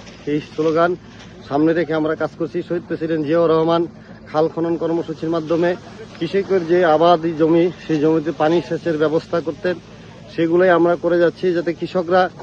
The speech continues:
আমাদেরকে থেকে উপকার পায়। আমরা আরেকটা জিনিস, সেটা হলো যে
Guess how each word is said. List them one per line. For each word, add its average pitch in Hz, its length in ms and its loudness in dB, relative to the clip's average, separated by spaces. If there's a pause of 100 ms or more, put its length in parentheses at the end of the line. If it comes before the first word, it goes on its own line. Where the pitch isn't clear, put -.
(360)
আমাদেরকে 165 720 2 (100)
থেকে 160 220 -2
উপকার 170 440 0
পায়। 175 240 2 (320)
আমরা 165 440 2 (520)
আরেকটা 165 400 0
জিনিস, 180 300 0
সেটা 175 180 -4
হলো 170 180 -2
যে 175 200 0